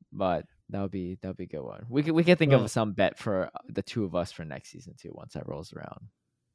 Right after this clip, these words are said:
Speaker 2: Okay, I've, I've tried multiple times to convince Polly to tell me his birthday. I've tried all kinds of schemes. I've, I've said things
Speaker 1: That
Speaker 2: like,
Speaker 1: was
Speaker 2: "Oh,
Speaker 1: a
Speaker 2: yeah,
Speaker 1: hard
Speaker 2: I'll tell
Speaker 1: one.
Speaker 2: you my f-,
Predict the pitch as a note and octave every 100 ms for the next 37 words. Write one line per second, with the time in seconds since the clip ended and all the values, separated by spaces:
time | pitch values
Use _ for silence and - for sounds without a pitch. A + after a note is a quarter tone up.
0 | _ - D3+ C3 B2 C3 D#3 D3 - F3
1 | E3 - G#3+ G#3+ C#3 D3+ C#3+ C#3 C#3 C3+
2 | A#2+ A2 B2+ C3+ A#2+ C3 C3+ - B2+ B2
3 | C3 C3+ C#3+ - B2+ A#2+ A#2+ A#2 - _
4 | - D3 C3+ B2 - A#2 B2+ E3+ F#3+ G#3+
5 | _ _ _ - C3+ F#3 F3 E3+ G3+ G3
6 | G3 E3 - - C3 A#2 A2+ - - _
7 | - C#3+ - G2+ A2 A2 G#2+ G#2 G2+ C3
8 | B2 _ _ _ F#2+ F2 F3 E3+ E3+ D3
9 | D3+ - F3+ F3 D#3+ C#3